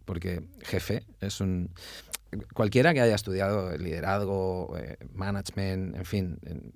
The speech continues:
yo no quiero sentar cátedras en ningún sitio, pero llevo muchos años, no solo practicando, sino estudiando y observando y, y, y formándome en esto. Cualquiera que haya leído a Drucker, a Warren Bennis, a McGregor, a Jim Collins, a cualquiera de los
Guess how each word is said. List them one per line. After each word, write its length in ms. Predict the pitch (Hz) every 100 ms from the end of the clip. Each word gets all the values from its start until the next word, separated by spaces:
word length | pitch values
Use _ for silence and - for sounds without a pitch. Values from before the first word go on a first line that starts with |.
| _
yo 240 | - 98 95
no 100 | 98
quiero 440 | 98 95 92 92
sentar 320 | 92 90 87 87
cátedras 480 | 92 95 92 110 101
en 100 | 90
ningún 200 | 90 85
sitio, 360 | - 92 123
pero 280 | 101 95 85 85 -
llevo 220 | 92 92
muchos 300 | 92 101 90
años, 320 | 92 90 87 - _
no 100 | 95
solo 280 | 87 95 92
practicando, 500 | 87 87 85 87 92
sino 220 | 101 90 87
estudiando 580 | 87 90 90 90 92 92
y 60 |
observando 600 | 87 90 87 90 92 92
y, 60 | 90
y, 400 | 90 90 101 - - - -
y 80 |
formándome 520 | 123 101 92 95 95 92
en 60 |
esto. 260 | 90 90 107 - - - -
Cualquiera 340 | 101 87 107
que 80 | 120
haya 200 | 117 113
leído 360 | 104 95 101 101
a 80 | 90
Drucker, 580 | 92 98 98 92 92
a 80 | 92
Warren 340 | 87 92 92 90
Bennis, 360 | 95 95 92
a 40 | 90
McGregor, 720 | 85 87 95 95 92 90 87 - - -
a 220 | 87 92
Jim 180 | 98 98
Collins, 460 | - 107 98 95 101
a 80 |
cualquiera 440 | - 92 - 117 135
de 60 |
los 440 | 104 95 - -